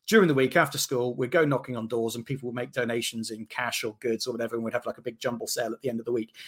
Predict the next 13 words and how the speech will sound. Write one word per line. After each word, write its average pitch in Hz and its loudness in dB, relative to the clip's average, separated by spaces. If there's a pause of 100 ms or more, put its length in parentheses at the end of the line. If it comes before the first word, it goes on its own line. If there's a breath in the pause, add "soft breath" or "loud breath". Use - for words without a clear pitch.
(360 loud breath)
And, 151 10
um, 156 10 (100)
on 151 6
one 190 8
particular 151 2
round, 113 4
we'd 143 4
been 143 6
asked 127 4
to 123 -8
do 117 0
Taddyport, 139 0
this - -4